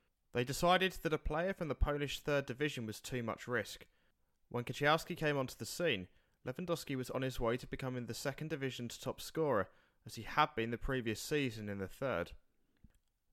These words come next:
The offers started to come. Half of the Ekstraklasa teams wanted Roberts, Kaczowski said. The choice seemed obvious. Legia.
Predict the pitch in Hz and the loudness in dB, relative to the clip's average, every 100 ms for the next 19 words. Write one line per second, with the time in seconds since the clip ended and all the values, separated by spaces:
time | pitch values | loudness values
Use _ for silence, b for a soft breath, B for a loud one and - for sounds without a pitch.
0 | - 123 147 139 110 - 120 107 107 95 | -6 2 4 4 0 -2 0 0 -2 -12
1 | - 113 90 - _ _ _ _ _ b | -6 -6 -6 -10 _ _ _ _ _ b
2 | b 147 156 156 139 - 147 - 127 - | b 2 4 2 -4 0 0 0 -6 -2
3 | 135 131 120 - 110 113 - 127 113 107 | -2 -2 -6 -4 -2 -2 -4 -4 -4 -2
4 | 123 117 95 - - 95 101 95 - 101 | 0 2 0 -6 -10 -4 -2 -2 -4 -8
5 | 95 90 - _ _ _ _ _ - - | -6 -6 -8 _ _ _ _ _ -8 -2
6 | 120 110 117 107 127 - 92 87 - - | -2 0 -2 2 2 2 -2 -2 -6 -12
7 | _ _ _ _ _ - 117 113 95 87 | _ _ _ _ _ 0 2 4 2 -2